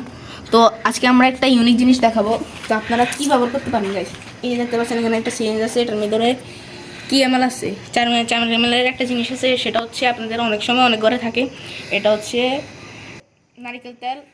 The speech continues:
আর হচ্ছে ভ্যাসলিনের মিক্সিং, মিক্সার। তো গাইস,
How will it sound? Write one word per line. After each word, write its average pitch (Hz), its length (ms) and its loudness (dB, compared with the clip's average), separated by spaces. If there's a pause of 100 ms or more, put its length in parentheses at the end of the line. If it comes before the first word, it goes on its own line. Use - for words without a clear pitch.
(100)
আর 202 140 -8
হচ্ছে 220 220 -18
ভ্যাসলিনের 220 880 -16
মিক্সিং, 196 300 -20 (340)
মিক্সার। 233 280 -16 (720)
তো - 60 -20 (100)
গাইস, 240 200 -12